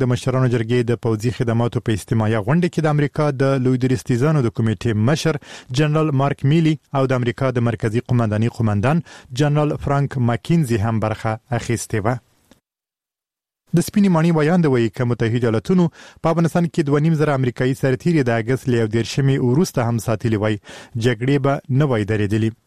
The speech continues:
جنسا کې دا خبره پرون وروسته تر دې وکړه چې د امریکا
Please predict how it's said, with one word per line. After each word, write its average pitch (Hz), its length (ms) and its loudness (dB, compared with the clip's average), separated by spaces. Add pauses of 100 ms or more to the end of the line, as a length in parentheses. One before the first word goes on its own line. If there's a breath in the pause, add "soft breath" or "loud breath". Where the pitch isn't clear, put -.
(200)
جنسا 117 360 0
کې - 200 -4
دا 117 120 0
خبره 117 240 -2 (100)
پرون 156 180 2 (320 loud breath)
وروسته 160 300 0
تر 143 180 -2
دې 143 140 2
وکړه 139 260 -2
چې - 80 -6
د 120 140 0
امریکا 113 340 -2